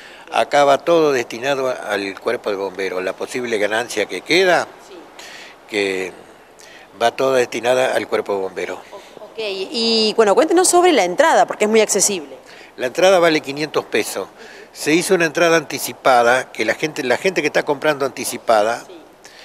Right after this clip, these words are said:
Speaker 1: eh, va a participar de un sorteo. De un, de, creo que es un dinero, todavía no estoy muy seguro de eso.
Speaker 2: Sí.
Speaker 1: Este, pero es un dinero. Y va, en la puerta también va a valer quinientos pesos.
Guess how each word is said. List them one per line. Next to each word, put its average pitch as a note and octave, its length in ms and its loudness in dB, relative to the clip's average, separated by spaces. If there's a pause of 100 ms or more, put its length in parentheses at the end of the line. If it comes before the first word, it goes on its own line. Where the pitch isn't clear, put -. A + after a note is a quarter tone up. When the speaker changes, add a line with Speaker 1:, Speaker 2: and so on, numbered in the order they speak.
(520)
Speaker 1:
eh, G#2+ 180 -2
va G#2+ 140 2
a D3+ 60 2
participar C3 560 0
de B2+ 80 -4
un A#2 80 -8
sorteo. G#2 500 0 (760)
De G#2+ 120 -8
un, G#2 180 -14
de, G2 220 -4
creo C3 260 2
que C3 100 -2
es A2+ 100 -2
un A2+ 100 -8
dinero, G#2+ 340 -2
todavía G#2 380 0
no A#2 60 -2
estoy G2+ 520 -2
muy G#2 140 -4
seguro G2 400 -4
de F2+ 80 -4
eso. F2+ 220 -8
Speaker 2:
Sí. E2+ 60 -18 (460)
Speaker 1:
Este, A2+ 300 0
pero C3+ 160 2
es D3 120 0
un C#3 100 -4
dinero. A2+ 440 2
Y F3+ 180 0
va, F#3 220 4
en E3+ 220 0
la E3 120 4
puerta A3 380 2
también E3 340 0
va C3+ 60 2
a B2 40 4
valer A2+ 280 2
quinientos G#2+ 460 -8
pesos. - 380 -8